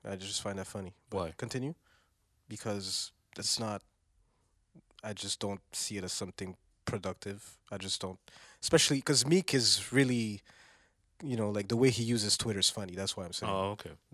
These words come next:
Speaker 2: He sends shots and things like that?
Speaker 1: No, no, he's just always talking about, like, you know, like,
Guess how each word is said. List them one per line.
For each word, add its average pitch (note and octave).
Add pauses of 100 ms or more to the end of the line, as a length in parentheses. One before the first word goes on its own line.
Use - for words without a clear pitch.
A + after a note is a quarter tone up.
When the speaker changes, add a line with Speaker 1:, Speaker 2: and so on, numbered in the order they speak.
(260)
Speaker 2:
He G#2+
sends F#2+
shots G2+
and G2
things G#2
like G2+
that? A2
Speaker 1:
No, D#3
no, C3
he's B2
just B2+
always A#2
talking A2+
about, G2+
like, F#2+
you G2+
know, F2+
like, D2